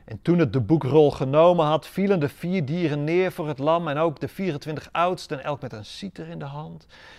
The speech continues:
met gouden schalen vol reukwerk. Dat zijn de gebeden van de heiligen. En ze zongen een nieuw lied. "Waardig bent u het boek te nemen en zijn zegels te verbreken, want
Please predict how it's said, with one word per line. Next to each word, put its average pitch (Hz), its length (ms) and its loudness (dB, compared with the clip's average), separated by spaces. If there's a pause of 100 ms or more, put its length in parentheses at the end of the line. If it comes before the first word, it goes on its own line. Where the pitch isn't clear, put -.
met 117 120 -10
gouden 131 280 -4
schalen 170 460 -4
vol 135 260 -6
reukwerk. 160 720 -4
Dat - 200 -16
zijn 110 340 -14 (480)
de - 100 -20
gebeden 120 440 -10
van 110 140 -12
de 98 80 -8
heiligen. 117 500 -12 (840)
En 123 100 -6
ze 135 120 2
zongen 190 360 6
een 175 200 4
nieuw 214 240 6
lied. - 540 -2 (580)
"Waardig 180 920 4
bent 139 280 -6
u 131 220 -6
het 110 240 -12
boek 196 260 0
te - 160 -2
nemen 170 480 -2
en 147 100 -6
zijn 127 160 -4
zegels 180 560 0
te - 100 -10
verbreken, 139 840 -4
want 143 300 -2